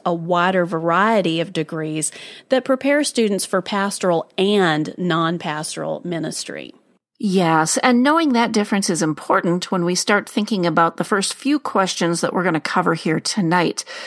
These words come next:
Speaker 2: For instance, why might a woman want to go to seminary in the first place? Is it biblical for a woman to attend seminary?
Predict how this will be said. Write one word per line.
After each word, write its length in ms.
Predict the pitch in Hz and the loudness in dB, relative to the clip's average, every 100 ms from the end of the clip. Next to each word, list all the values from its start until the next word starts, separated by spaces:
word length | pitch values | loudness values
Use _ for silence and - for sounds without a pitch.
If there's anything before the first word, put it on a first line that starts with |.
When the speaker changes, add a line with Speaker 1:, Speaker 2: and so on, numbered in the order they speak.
| - - | -14 -16
Speaker 2:
For 160 | - 262 | 0 2
instance, 480 | 269 - 202 220 - - | 2 0 -2 -2 -6 -6
why 560 | 170 190 214 269 330 320 | 0 2 2 0 -2 0
might 240 | 175 156 | 0 2
a 80 | 220 | 0
woman 480 | 180 151 160 190 - | 2 2 2 0 -2
want 400 | 185 160 180 302 | -4 0 0 0
to 100 | - | -2
go 140 | 185 | 0
to 80 | 156 | 0
seminary 540 | 165 170 165 156 160 190 | 0 0 0 2 0 2
in 100 | 220 | 0
the 80 | |
first 280 | 247 494 - | 0 -4 -2
place? 360 | - - - - _ - - - - - | -2 -2 -4 -8 _ -18 -16 -18 -20 0
Is 160 | 220 254 | 2 2
it 180 | - | 0
biblical 500 | 196 165 165 208 214 | 0 2 2 2 0
for 280 | 294 - 196 | 0 0 2
a 100 | 180 | 2
woman 400 | 170 156 165 180 | 2 0 0 0
to 140 | 175 220 | 0 -2
attend 600 | 220 - 285 302 302 285 | -2 -2 0 0 0 -4
seminary? 800 | - 170 156 - 214 - 233 | -2 0 0 0 0 0 0